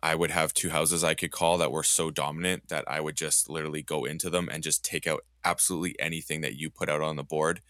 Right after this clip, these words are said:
And if you did put something out, it would be like, "I should have at least a three-to-one on you." Um, so that way you just couldn't do anything. And then when you can't establish a board, I just reap with the rest. And then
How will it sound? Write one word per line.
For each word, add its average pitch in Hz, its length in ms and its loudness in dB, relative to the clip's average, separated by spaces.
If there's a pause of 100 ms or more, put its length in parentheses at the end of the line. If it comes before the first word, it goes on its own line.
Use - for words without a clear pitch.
(320)
And 90 100 -2
if 87 100 2
you 92 80 -2
did 98 240 2
put 110 140 0
something 85 320 0
out, 80 220 0
it 82 60 -4
would 80 180 -4
be 80 160 -2
like, 76 320 -6 (120)
"I 82 140 -4
should - 200 -2
have 78 140 0
at 69 120 -4
least 82 200 0
a 82 60 0
three-to-one 76 640 -4
on 78 180 -6
you." 73 260 -6 (520)
Um, 78 300 -6
so - 160 2
that 82 160 4
way 85 280 2
you 90 140 -4
just 90 160 0
couldn't 90 240 0
do 90 100 2
anything. 82 340 0
And 78 100 -2
then 78 240 -2 (200)
when 85 100 -6
you 90 40 -2
can't 90 180 2
establish 85 380 4
a 87 60 -2
board, 92 200 4
I 87 60 4
just 76 160 0
reap 80 240 -4
with 82 140 -6
the 80 80 0
rest. 87 340 2
And 76 100 -8
then 73 240 -8